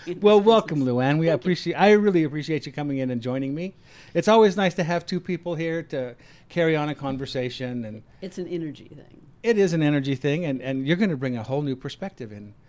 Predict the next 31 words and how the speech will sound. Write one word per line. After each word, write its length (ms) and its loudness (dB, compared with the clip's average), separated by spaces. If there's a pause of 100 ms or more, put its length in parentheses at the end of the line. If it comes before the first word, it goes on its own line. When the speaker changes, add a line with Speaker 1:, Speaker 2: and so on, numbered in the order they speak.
(220)
Speaker 2:
to 100 -12
the, 240 -12 (140)
the 100 -10
studio 440 -10
today. 380 -16
So 200 -18 (300)
Speaker 1:
<laughs> 40 -
Like 260 -14
it 100 -12
or 100 -12
not. 360 -14
Speaker 2:
Like 280 0
it 100 2
or 100 0
not. 300 -8
That's 260 -12
exactly 480 -6
right. 200 -4
So 320 2 (540)
what 360 2
you 200 2
can 200 -2
do 240 -2
as 140 -2
a 60 -2
listener 580 -2 (340)
is 180 0
participate 640 2
in 100 0
the 80 -2
show 360 -4